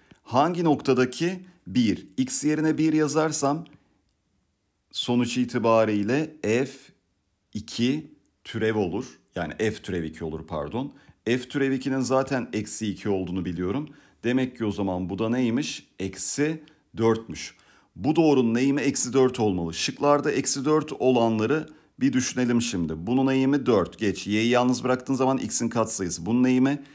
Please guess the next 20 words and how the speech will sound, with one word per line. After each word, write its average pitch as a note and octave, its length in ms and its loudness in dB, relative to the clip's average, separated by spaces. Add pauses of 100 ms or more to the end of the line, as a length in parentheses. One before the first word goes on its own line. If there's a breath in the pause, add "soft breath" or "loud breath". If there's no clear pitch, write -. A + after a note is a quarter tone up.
(160 loud breath)
y'yi A#2+ 220 2
yalnız B2+ 360 2
bıraktığın B2 320 -2
zaman A2+ 340 0
dörttür. A2+ 460 0
Bunun A2 160 2
eğimi A#2 180 4
zaten A2+ 280 0
çok G2+ 220 -4
alakasız. F#2 520 -4
Bunun A2 160 2
eğimi A2 260 2
de G2+ 40 0
alakasız. F#2 580 -2 (360 soft breath)
Bakın G2+ 300 -2
bunun G#2+ 200 0
eğimi G#2+ 400 2
eksi F#2+ 360 -6
dört A2 280 0
oluyor. G2 320 -2